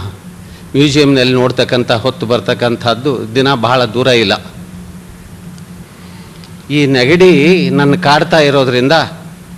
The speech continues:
ಮತ್ತು ಇದುವರೆಗೂ ನಾನು ಇಲ್ಲಿ ನಡೆದಂಥ ಸಭೆ ವಿಚಾರ ಸಂಕಿರಣಗಳಲ್ಲಿ ಯಾವಾಗಲೂ ಬರೆದಂಥ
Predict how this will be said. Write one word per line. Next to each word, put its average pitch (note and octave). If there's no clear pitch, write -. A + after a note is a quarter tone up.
ಮತ್ತು D3
ಇದುವರೆಗೂ F3
ನಾನು E3
ಇಲ್ಲಿ D#3
ನಡೆದಂಥ D#3+
ಸಭೆ D3
ವಿಚಾರ C#3
ಸಂಕಿರಣಗಳಲ್ಲಿ B2+
ಯಾವಾಗಲೂ C3+
ಬರೆದಂಥ C3